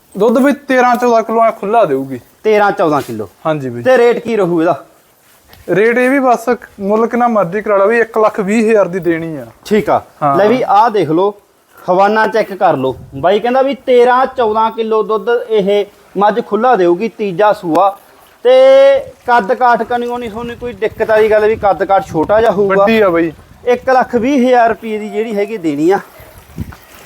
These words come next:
Speaker 1: ਚੋਣ ਇਹਦਾ ਵੀ ਇੱਕ ਨੰਬਰ ਆ,
Speaker 2: ਇੱਕ
Speaker 1: ਖੁੱਲਾ।
Speaker 2: ਨੰਬਰ। ਠੀਕ ਆ। ਲੈ ਵੀ ਆਹ ਵੱਡੇ ਕੱਦ ਕਾਠ ਦੀ ਤੁਸੀਂ ਹੁਣ ਝੋਟੀ ਚੈੱਕ ਕਰ ਲਓ, ਤੀਜਾ ਸੂਆ, ਦੁੱਧ ਤੇਰਾਂ ਤੇ ਚੌਦਾਂ ਵੀ ਦੇ ਸਕਦੀ ਆ।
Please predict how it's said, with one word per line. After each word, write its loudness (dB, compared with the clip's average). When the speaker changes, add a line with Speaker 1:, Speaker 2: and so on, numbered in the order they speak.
Speaker 1:
ਚੋਣ 2
ਇਹਦਾ 2
ਵੀ 0
ਇੱਕ -4
ਨੰਬਰ -2
ਆ, 0
Speaker 2:
ਇੱਕ -6
Speaker 1:
ਖੁੱਲਾ। 0
Speaker 2:
ਨੰਬਰ। -2
ਠੀਕ 0
ਆ। 2
ਲੈ 2
ਵੀ 2
ਆਹ 2
ਵੱਡੇ 0
ਕੱਦ 0
ਕਾਠ 0
ਦੀ -8
ਤੁਸੀਂ -8
ਹੁਣ -8
ਝੋਟੀ -4
ਚੈੱਕ -2
ਕਰ 0
ਲਓ, 0
ਤੀਜਾ 2
ਸੂਆ, 0
ਦੁੱਧ -2
ਤੇਰਾਂ 0
ਤੇ 2
ਚੌਦਾਂ 2
ਵੀ 0
ਦੇ 0
ਸਕਦੀ 0
ਆ। -2